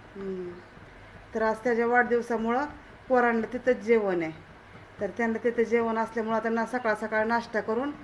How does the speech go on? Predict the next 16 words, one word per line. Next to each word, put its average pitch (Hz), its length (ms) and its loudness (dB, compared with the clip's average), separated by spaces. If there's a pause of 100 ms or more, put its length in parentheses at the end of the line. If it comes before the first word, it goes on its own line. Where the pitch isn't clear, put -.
(320)
रोहन 226 320 4
कामाला 196 380 2
जाणार 180 320 -2
आहे. 170 100 -6 (1400)
राम 269 240 4
राम 269 420 8
जी. 233 500 -2 (140)
हे 220 180 0
का 254 220 -2 (240)
मस्त 226 340 -10
चहा 240 440 -4 (600)
आणि 208 180 -4
परोठे, 214 600 -4 (1500)
चहा 277 100 2
आणि 277 200 2
परोठे. 254 720 0